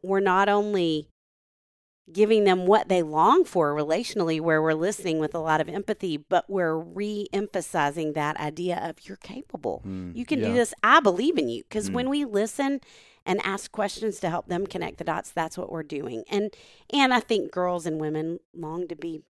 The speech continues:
Speaker 1: seen and
Speaker 2: Hmm.
Speaker 1: heard and our feelings validated. And so to sit with them and say, you know, I think especially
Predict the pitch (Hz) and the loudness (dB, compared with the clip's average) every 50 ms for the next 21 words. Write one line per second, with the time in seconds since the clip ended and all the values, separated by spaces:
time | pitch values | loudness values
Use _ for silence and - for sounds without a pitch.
0 | _ _ _ _ _ _ - - 160 151 160 180 196 202 208 190 165 151 147 - | _ _ _ _ _ _ -12 -10 -8 -6 -4 -4 -4 -4 -4 -6 -8 -8 -8 -6
1 | 151 151 151 165 185 202 214 196 190 170 165 165 156 _ _ _ _ _ _ _ | -6 -4 -4 -4 -4 -4 -6 -6 -6 -8 -8 -10 -12 _ _ _ _ _ _ _
2 | _ _ _ _ _ - - - - - - 185 175 165 170 190 196 185 170 175 | _ _ _ _ _ -12 -10 -10 -10 -8 -4 -2 -2 0 0 -2 -2 -2 0 2
3 | 165 165 170 175 175 165 175 160 160 160 175 185 208 233 233 - 196 196 - - | 2 4 4 4 2 2 2 2 2 2 2 2 2 2 0 0 0 -2 0 2
4 | - 196 185 185 175 175 - _ _ _ _ _ _ - 214 190 - - - - | 2 4 4 4 2 0 -4 _ _ _ _ _ _ -8 -8 -8 -8 -8 -14 -10
5 | - - 220 214 214 - _ _ - 202 190 180 165 156 160 - - 165 156 151 | -4 -2 0 0 0 -2 _ _ -14 -6 -4 -2 -2 -2 -4 -6 -4 -2 0 2
6 | 156 156 160 165 175 175 170 - - - 185 165 160 160 170 165 160 - - - | 2 0 -2 -4 -6 -8 -10 -10 -10 -8 -4 -2 -2 -2 -2 -4 -6 -8 -16 -20
7 | - _ - 214 214 202 196 - 226 196 190 - - - - - - _ _ _ | -12 _ 2 4 4 4 4 2 0 0 0 -2 -6 -20 -20 -20 -20 _ _ _
8 | _ _ _ _ _ _ _ _ _ - - - - - - 233 233 220 - - | _ _ _ _ _ _ _ _ _ -16 -16 -16 -10 -4 0 2 2 2 0 -2
9 | 226 214 208 190 - | -2 -2 -2 -2 -6